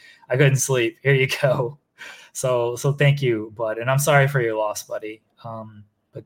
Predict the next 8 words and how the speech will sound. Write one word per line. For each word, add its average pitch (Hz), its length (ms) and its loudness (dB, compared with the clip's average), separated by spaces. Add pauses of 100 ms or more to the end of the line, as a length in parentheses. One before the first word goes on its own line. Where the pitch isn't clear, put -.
(140)
but 127 180 -2
thank 139 240 2
you 113 320 0
for 113 180 -4
all 110 160 0
you 110 180 -8
do. 107 300 -6 (1300)
<sighs> - 60 -2